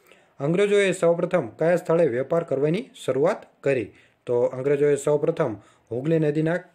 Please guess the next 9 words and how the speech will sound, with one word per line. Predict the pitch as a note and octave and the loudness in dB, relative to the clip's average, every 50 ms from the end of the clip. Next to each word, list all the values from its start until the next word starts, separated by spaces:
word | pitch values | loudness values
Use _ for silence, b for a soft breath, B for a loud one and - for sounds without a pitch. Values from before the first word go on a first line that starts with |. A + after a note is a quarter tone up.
| b b b b b b b - A2 G#2+ | b b b b b b b -14 -10 -4
કાંઠે | - B2+ C#3 D3 - E3+ F3+ | -2 -2 -2 -2 -2 -2 -2
વેપાર | D3 A#2+ A#2+ B2+ - D3+ | -2 0 -2 -2 -2 -2
કરવાની | C#3 - D3 C#3 D3 D#3+ E3+ | -2 -2 -2 -2 0 -2 -2
શરૂઆત | D#3 - C3+ C3 C#3 D3+ D3+ D3 | -4 -4 -4 -2 0 0 0 -2
કરી | - - - D3 G#3 - - _ _ _ _ - | -2 -4 -4 -4 -4 -6 -8 _ _ _ _ -6
હતી. | A2 - - G#2+ F2+ E2+ - _ _ _ _ _ _ _ _ _ _ _ _ _ B3+ B3+ B3+ B3+ B3+ B3+ _ _ _ _ _ _ _ b b b b b b b b b b | -6 -6 -6 -8 -12 -12 -16 _ _ _ _ _ _ _ _ _ _ _ _ _ _ _ _ _ _ _ _ _ _ _ _ _ _ b b b b b b b b b b
પ્રશ્ન | - C3 B2+ - C#3+ | -6 -6 -6 -4 -6
નંબર | C3+ C3 B2+ B2+ A#2+ | -6 -4 -4 -4 -2
આડત્રીસ, | B2 C3+ D3+ D3 E3 F#3 G3+ G3 - | -2 -2 -2 -2 -2 -4 -4 -4 -8